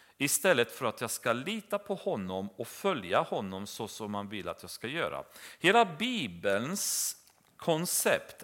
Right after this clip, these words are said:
är: gör det som finns skrivet här. Men varför vill vi veta? Och Gud säger:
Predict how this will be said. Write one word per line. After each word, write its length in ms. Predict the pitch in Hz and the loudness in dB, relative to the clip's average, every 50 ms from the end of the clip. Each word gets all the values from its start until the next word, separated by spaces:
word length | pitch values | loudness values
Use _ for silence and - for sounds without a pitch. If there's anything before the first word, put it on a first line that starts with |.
| - - | -4 0
är: 380 | 110 110 110 104 104 104 101 - - - _ _ _ _ _ _ _ _ _ _ _ _ _ _ | 4 4 6 6 4 2 0 -6 -14 -20 _ _ _ _ _ _ _ _ _ _ _ _ _ _
gör 720 | - 110 110 107 117 151 190 202 175 117 87 82 76 73 - - - _ _ | -12 -10 -8 -4 0 2 4 4 6 4 4 2 -2 -6 -10 -12 -18 _ _
det 200 | - 87 123 117 | -10 -6 -6 -6
som 220 | - - 123 117 | -6 -6 -8 -10
finns 360 | 110 - - 123 110 104 - | -8 -6 -4 -4 -4 -4 -4
skrivet 540 | - - - 131 123 98 87 78 87 - - | -6 -8 -8 -8 -6 -6 -6 -8 -10 -10 -6
här. 280 | - 120 92 - - - - - - _ _ _ _ _ _ _ _ _ _ | -2 -2 -2 -2 -4 -10 -14 -20 -20 _ _ _ _ _ _ _ _ _ _
Men 240 | - 147 170 175 175 | -2 0 0 0 0
varför 680 | 165 175 226 233 196 151 113 - - - - 85 58 - - - - - _ _ _ _ _ _ _ _ _ _ _ _ _ | 2 4 6 6 6 6 4 0 -6 -8 -8 -10 -10 -10 -14 -18 -20 -20 _ _ _ _ _ _ _ _ _ _ _ _ _
vill 320 | - 104 98 139 131 110 107 | -14 -8 -2 -2 -2 -2 -2
vi 160 | 98 110 107 | -4 -4 -4
veta? 580 | 104 131 135 98 - - - 85 80 101 147 170 - - - - - - - - _ _ _ - | -2 0 0 -2 -2 -2 -6 -4 -2 -2 -2 -4 -8 -18 -20 -20 -20 -20 -20 -20 _ _ _ -2
Och 160 | - 151 147 | -2 -2 -2
Gud 340 | 131 143 160 208 247 226 202 | -2 -4 -4 -4 -4 -8 -8
säger: 580 | - - - 170 147 139 139 135 135 135 139 | -6 0 0 2 2 4 4 4 4 4 2